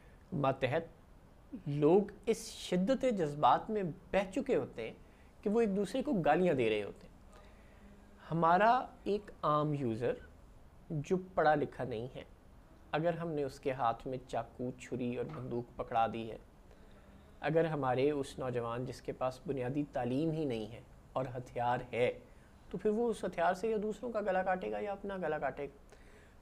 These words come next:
जो बुनियाद थी हमें अपनी सोसाइटी की मजबूत बनानी थी तालीम के ज़रिए से, वो हमने नहीं बनाई। ना हमने मज़हब की तालीम लोगों को देने की कोशिश की, ना हमने दुनियावी तालीम दोनों को,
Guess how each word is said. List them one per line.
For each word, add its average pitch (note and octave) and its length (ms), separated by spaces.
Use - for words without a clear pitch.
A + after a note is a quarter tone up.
जो B3 120
बुनियाद E3 880
थी A#3 140
हमें C3+ 300
अपनी B2+ 320
सोसाइटी C3 640
की D3+ 140
मजबूत C3+ 480
बनानी A2 400
थी - 200
तालीम C3+ 400
के B2+ 120
ज़रिए G#2+ 300
से, - 180
वो D#3+ 180
हमने C3+ 260
नहीं G#2+ 180
बनाई। G#2 280
ना C#3+ 280
हमने E3+ 520
मज़हब D3 520
की E3 80
तालीम D3 380
लोगों D3 220
को D3 120
देने C#3+ 240
की D3+ 120
कोशिश - 400
की, - 180
ना D#3 340
हमने F3 400
दुनियावी C3 420
तालीम D3 360
दोनों C3+ 220
को, - 120